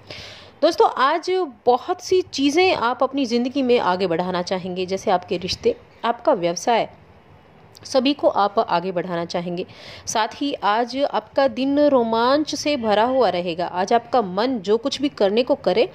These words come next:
वो आप बेखौफ करें। आज का दिन आपका है, आप, म, बिना कुछ सोचे आप अपने सभी कार्यों को कर सकते हैं। जिस इंसान को आप पसंद नहीं करते, वो आपकी आंखों में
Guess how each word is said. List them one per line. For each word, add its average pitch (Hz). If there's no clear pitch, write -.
वो 277
आप 214
बेखौफ 202
करें। 175
आज 311
का 381
दिन 302
आपका 220
है, 190
आप, 214
म, 190
बिना 214
कुछ 311
सोचे 262
आप 196
अपने 202
सभी 190
कार्यों 175
को 175
कर 170
सकते -
हैं। -
जिस 311
इंसान 294
को 330
आप 240
पसंद 240
नहीं 202
करते, 165
वो 214
आपकी 208
आंखों 202
में 247